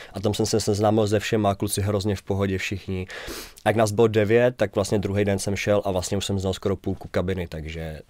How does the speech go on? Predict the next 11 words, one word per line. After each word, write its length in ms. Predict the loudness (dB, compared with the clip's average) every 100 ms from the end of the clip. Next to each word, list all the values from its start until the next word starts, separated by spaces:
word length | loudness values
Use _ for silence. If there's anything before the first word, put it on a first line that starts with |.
| -12
tohle 240 | -6 -4
bylo 220 | -2 -4
taky 180 | -4 -4
hrozně, 360 | -4 -6 -6 -6
hrozně 340 | -6 -4 -4
dobrý, 360 | -6 -6 -6 -6
takže 240 | -6 -8
ten 160 | -4 -4
týden 320 | -2 0 0
proběh 420 | -2 -2 -2 -2
nějak. 320 | 0 0 0